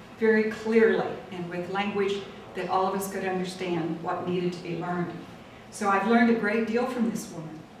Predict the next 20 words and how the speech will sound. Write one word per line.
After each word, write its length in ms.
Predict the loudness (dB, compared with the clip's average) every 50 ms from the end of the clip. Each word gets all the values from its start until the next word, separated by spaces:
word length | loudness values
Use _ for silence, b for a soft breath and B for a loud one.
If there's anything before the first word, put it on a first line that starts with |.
| -6
When 200 | 0 2 4 6
you 300 | 4 4 2 2 0 2
get 240 | 2 2 2 2 -2 -4
to 140 | -2 0
a 100 | 0 0
point 420 | 0 -2 0 2 2 2 0 0 -4 -8 -10 -12 -14 -16 -18 -12 -8
in 200 | -8 -6 -4 -4
working 480 | -4 -4 -2 0 0 0 0 0 -2 -4
in 160 | -4 -6 -4
any 260 | -4 -2 -2 -2 -2 -4
kind 300 | -4 -2 -2 -2 -2 -2
of 100 | -4 -6
controversial 800 | -6 -6 -6 -6 -4 -6 -4 -4 -2 -4 -4 -4 -4 -6 -6 -6 -6 -4
area, 400 | -2 -2 -2 -2 -2 -6 -8 -10 -10 -12 -14 -16 -16 -16 -16 -18 B B B B B B B B B B -10 -4
you 160 | -2 0 4 8
will 220 | 8 8 8 6
be 360 | 2 0 0 -2 -2 0 0
able 320 | 0 0 2 0 -2 -4 -4
to 180 | -2 0 2 2
measure 680 | 2 2 2 4 6 6 6 6 6 0 -2 -2 -4